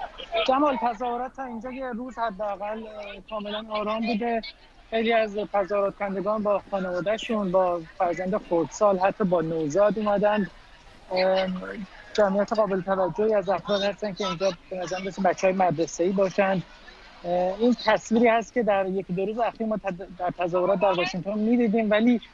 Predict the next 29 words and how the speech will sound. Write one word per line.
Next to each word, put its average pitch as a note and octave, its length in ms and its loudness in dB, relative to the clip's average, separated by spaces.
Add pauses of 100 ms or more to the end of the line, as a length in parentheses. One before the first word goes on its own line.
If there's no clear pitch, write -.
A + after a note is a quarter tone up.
(340)
در G3 120 4
یکی G3+ 240 2
دو G3+ 120 4
روز A#3 160 0
اول A#3+ 380 2
اعتراض‌ها G#3+ 600 0
که A3 260 -2
ساعات G3+ 480 0
شب G3 380 2
و F#3 60 0
با F3+ 180 0
کم F#3 280 -6
شدن G#3 340 -4
معترضان، G3+ 680 0 (680)
اه، F3+ 340 -2 (320)
التهاب G3 520 4
بالا G3+ 280 4
می‌گرفت G3 600 -4
و F#3 100 -6
بعضاً، F3 380 -4
اه، G3+ 100 -6 (680)
یک F#3 220 2
کلیسا F3 360 4
اینجا F3 160 2
پشت E3 280 -2
سر F#3+ 240 2
من F#3 280 2 (520)
یا F3 220 6
یه، F#3+ 340 0